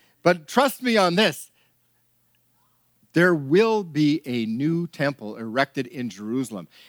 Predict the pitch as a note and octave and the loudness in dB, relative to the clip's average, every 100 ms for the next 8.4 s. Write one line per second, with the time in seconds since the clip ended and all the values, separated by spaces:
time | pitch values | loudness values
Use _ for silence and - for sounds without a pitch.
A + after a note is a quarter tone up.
0 | _ C#3+ C#3+ C#3 - B2+ E3 A#3 G#3 D3+ | _ 0 2 0 -4 2 2 4 2 -2
1 | - - G3 G3 D3 A#2+ G2+ D#3+ B3 G3+ | -2 -2 0 0 -6 -10 -2 -2 -2 -8
2 | _ _ _ C3 F3+ F3 - D#3 G3+ - | _ _ _ 2 2 4 0 0 0 2
3 | B3+ A#3+ - - C4+ D#3 A2+ C#3 _ _ | 0 0 -4 -2 0 0 -4 -8 _ _
4 | _ _ _ _ _ _ - D3+ F#3 G3+ | _ _ _ _ _ _ -2 2 2 2
5 | A#3 G#3+ F3 D#3 - B3+ G3+ B2 C#3+ E3 | 2 2 2 2 2 2 4 2 -2 -6
6 | - _ _ - C#3 G3 F#3+ F#3 F3 E3 | -12 _ _ -2 2 2 2 2 0 2
7 | A3+ A#3 - A3 A3 F3 E3+ A#3+ G3 G#3 | 2 0 0 0 0 -4 0 2 2 0
8 | F3+ D#3 A3+ | 0 2 2